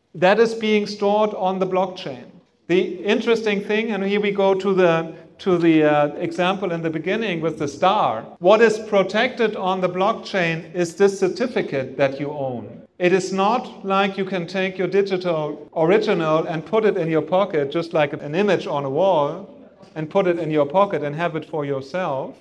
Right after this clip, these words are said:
Anybody can still look at the same picture. Anybody can make a screenshot of this picture in the very same quality.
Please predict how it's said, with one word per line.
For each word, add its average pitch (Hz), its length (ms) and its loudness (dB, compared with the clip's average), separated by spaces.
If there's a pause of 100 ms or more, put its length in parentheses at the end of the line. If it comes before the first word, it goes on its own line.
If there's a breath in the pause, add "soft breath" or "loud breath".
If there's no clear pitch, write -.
(120 loud breath)
Anybody 185 960 2 (220)
can 180 200 2
still 190 380 2
look 185 180 0
at 170 160 -2
the 160 80 -8
same 151 320 -6
picture. 160 560 -6
Anybody 170 380 2
can 165 180 -6
make 156 160 -2
a 151 40 -2
screenshot 170 600 -2
of 143 160 -8
this 139 160 -8
picture 165 360 -4
in 180 60 0
the 185 80 4
very 226 240 6
same 214 360 -2
quality. 190 500 -2